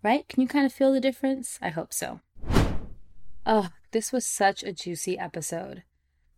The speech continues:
To recap, we talked about how to use passive focus to normalize taking breaks,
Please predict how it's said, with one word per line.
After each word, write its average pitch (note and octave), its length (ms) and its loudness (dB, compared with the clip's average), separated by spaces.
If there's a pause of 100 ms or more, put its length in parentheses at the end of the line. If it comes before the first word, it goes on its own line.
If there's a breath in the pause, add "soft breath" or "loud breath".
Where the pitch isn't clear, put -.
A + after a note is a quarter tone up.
To G3+ 160 -2
recap, C4 500 0 (160)
we G#3+ 100 -2
talked G3+ 320 -2
about F#3 380 2 (240)
how A#3+ 240 4
to C#4 60 4
use C4+ 260 4
passive G#3 540 -2
focus G3 480 -2
to - 160 -6
normalize F#3+ 600 0
taking C4 400 4
breaks, - 680 -6